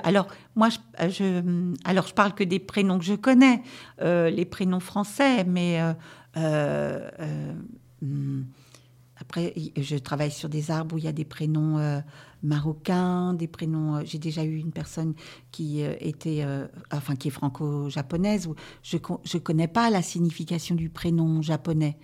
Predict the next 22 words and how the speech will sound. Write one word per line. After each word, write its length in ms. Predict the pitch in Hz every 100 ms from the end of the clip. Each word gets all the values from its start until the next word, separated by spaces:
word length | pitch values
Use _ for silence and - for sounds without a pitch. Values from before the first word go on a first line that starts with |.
| - - - -
Donc, 280 | 156 156
euh, 380 | 170 156 151 147 - - -
mais, 680 | 170 170 165 156 151 147 147 - - -
mais, 340 | 180 170 160
euh, 140 | 151 147 - - - _
mais 200 | 175 175
pour 200 | 175 180
moi, 320 | 170 175 185 185 - - 180
euh, 100 | 165
oui, 260 | 165 196 170
le 80 | 170
prénom 340 | - 180 175
est 180 | - - -
intimement 640 | 220 214 208 - 196 180 180
lié 400 | 180 165 175 185
au 80 | 160
chemin 300 | 151 156 147
de 80 | 151
vie 120 | 170
de 100 | 165
la 140 | 156 139
personne. 480 | 156 151 - 165